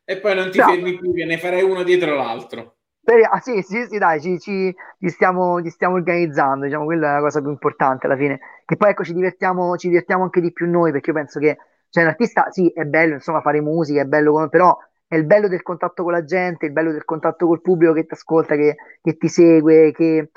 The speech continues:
Speaker 2: con cui puoi parlare, perché poi mi piace tanto parlare col pubblico. Alla fine del live mi metto là, parlo con le persone: "No, ma questo è bello, perché potresti fare questo?" Tanto spesso le idee vengono, sono venute anche proprio dal parlare col pubblico,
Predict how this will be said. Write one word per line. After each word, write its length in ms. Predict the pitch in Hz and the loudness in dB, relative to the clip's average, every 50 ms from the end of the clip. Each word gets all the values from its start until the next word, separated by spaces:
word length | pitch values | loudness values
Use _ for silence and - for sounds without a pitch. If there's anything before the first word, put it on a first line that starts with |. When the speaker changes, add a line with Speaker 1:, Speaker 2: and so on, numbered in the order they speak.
| - - | -14 -6
Speaker 2:
con 100 | - 170 | -6 0
cui 100 | - 226 214 | 2 2 2
puoi 100 | 208 160 | 2 2
parlare, 280 | 185 175 190 190 185 170 | 0 0 2 2 0 0
perché 160 | 156 - 160 | -2 -6 -8
poi 120 | 185 185 | -8 -6
mi 120 | 170 165 160 | -6 -6 -8
piace 140 | 143 143 | -8 -8
tanto 260 | 143 170 156 - 156 143 | -8 -8 -8 -8 -8 -8
parlare 200 | 147 147 151 143 | -6 -6 -4 -4
col 120 | 151 147 - | -4 -6 -4
pubblico. 360 | - 165 147 143 151 147 151 | -8 -8 -4 -4 -2 0 0
Alla 80 | 143 - | -2 0
fine 160 | 185 180 170 | -2 -4 -2
del 160 | 156 151 156 | 0 2 2
live 340 | 160 165 170 170 160 139 151 143 - - - - _ | 4 4 4 4 2 0 -2 -4 -4 -6 -14 -12 _
mi 120 | 160 175 | -2 -2
metto 160 | 170 - - 170 | 0 0 0 2
là, 180 | 160 156 143 143 | 4 4 2 2
parlo 240 | 156 151 156 160 156 | 2 0 0 0 0
con 80 | 160 | 2
le 80 | 160 160 | 0 0
persone: 360 | 151 160 - - - 156 156 | -2 -4 -6 -8 -10 -8 -2
"No, 100 | 214 240 | -2 0
ma 80 | 233 214 | 0 0
questo 240 | 220 254 240 - 247 | -2 -4 -6 -6 -10
è 20 | 208 | -8
bello, 380 | 170 160 202 214 202 180 190 | 0 2 2 2 2 0 -4
perché 240 | 185 196 190 - 196 | -6 -6 -8 -8 -8
potresti 340 | 175 180 170 160 - - 175 | -8 -8 -8 -10 -12 -14 -10
fare 180 | 185 202 - _ | -10 -10 -8 _
questo?" 380 | - 185 185 185 - - 156 - - - - | 0 0 0 0 -4 -10 -12 -12 -12 -18 -6
Tanto 200 | _ 208 202 202 | _ -2 0 0
spesso 340 | 190 - 359 294 - - 208 | -2 0 -2 -4 -2 0 4
le 80 | 185 185 | 4 6
idee 200 | 175 226 240 214 | 6 6 4 4
vengono, 220 | 185 170 165 165 | 2 0 -2 -4
sono 140 | - 165 160 | -4 -4 -4
venute 180 | 175 185 170 180 | -2 0 0 0
anche 200 | 196 220 - 196 | 0 0 -2 -2
proprio 220 | 160 180 180 175 | -2 0 0 2
dal 140 | 160 156 151 - | 0 0 -2 -4
parlare 280 | 165 151 160 160 160 | -4 -2 0 0 0
col 160 | 151 156 151 - | 0 -2 -4 -4
pubblico, 440 | - 160 143 135 139 135 135 127 | -8 -10 -8 -8 -8 -8 -8 -8